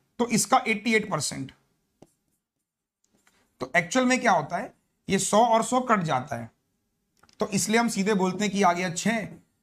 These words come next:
सिक्स एट जा फ़ोर्टी एट, सिक्स एट जा फ़ोर्टी एट और छह फ़िफ़्टी फ़ोर,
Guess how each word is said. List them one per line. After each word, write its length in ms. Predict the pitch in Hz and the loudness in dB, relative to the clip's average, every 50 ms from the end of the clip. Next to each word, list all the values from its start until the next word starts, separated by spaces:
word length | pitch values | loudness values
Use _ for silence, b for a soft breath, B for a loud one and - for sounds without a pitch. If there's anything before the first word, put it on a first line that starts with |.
| _ - | _ -8
सिक्स 300 | - 208 196 - - 208 | -4 -4 -2 0 2 2
एट 120 | 202 180 | 2 2
जा 140 | 170 202 190 | 2 0 0
फ़ोर्टी 400 | - 180 180 170 175 202 202 214 | 2 0 -2 -2 0 -2 2 2
एट, 140 | 220 208 - | 2 2 0
सिक्स 260 | - 185 165 - 196 | -4 -6 -4 -2 -2
एट 100 | 190 175 | 0 2
जा 160 | 165 190 180 | 2 0 0
फ़ोर्टी 380 | 170 - 170 165 165 170 202 190 | 2 2 0 0 0 0 -2 -2
एट 100 | 185 180 | -2 -2
और 120 | 170 160 | -4 -4
छह 220 | - - 220 254 | -2 -2 -4 -4
फ़िफ़्टी 1300 | - - - _ _ - _ _ _ _ _ _ _ _ _ _ _ _ - 151 147 139 - 175 143 131 | -4 -6 -12 _ _ -20 _ _ _ _ _ _ _ _ _ _ _ _ -10 -10 -10 -10 -8 -8 -10 -8
फ़ोर, 220 | - 131 123 | -10 -12 -16